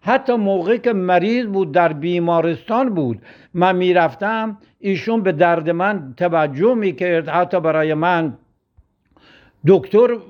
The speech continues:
معین می‌کرد، هر جا می‌گفت پهلوی کی برم و همیشه وقت من ازش خیلی راضی بودم، از این شخصیت بزرگ، و نمیتونستم. گفت که خب پس حالا چی شده؟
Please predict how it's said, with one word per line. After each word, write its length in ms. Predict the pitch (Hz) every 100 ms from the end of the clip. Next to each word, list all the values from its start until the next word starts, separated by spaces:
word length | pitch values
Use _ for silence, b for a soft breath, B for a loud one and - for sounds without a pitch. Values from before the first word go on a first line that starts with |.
| - _
معین 500 | 190 202 190 185 185
می‌کرد، 500 | 185 175 151 170 143
هر 120 | 190
جا 160 | 202 196
می‌گفت 320 | 180 160 190
پهلوی 380 | 175 156 156 160
کی 200 | 156 170
برم 500 | 151 214 220 185 170 B B B
و 160 | 180 196
همیشه 440 | 165 208 196 170
وقت 240 | 220 254 214
من 100 | 202
ازش 340 | 190 202 -
خیلی 400 | - 262 226 180
راضی 340 | 170 165 151
بودم، 420 | 190 170 160 156 147 B B B
از 180 | 185 175
این 140 | 214
شخصیت 520 | 180 190 165 - 190 190
بزرگ، 580 | 151 156 147 240 196 - B B -
و 120 | 180
نمیتونستم. 880 | 202 277 220 156 175 147 - 120 117 b b b -
گفت 220 | 214 233
که 120 | 196
خب 360 | 120 151 202 208
پس 180 | 180 170
حالا 380 | 139 156 175 240
چی 220 | 214 202
شده؟ 400 | 175 160 156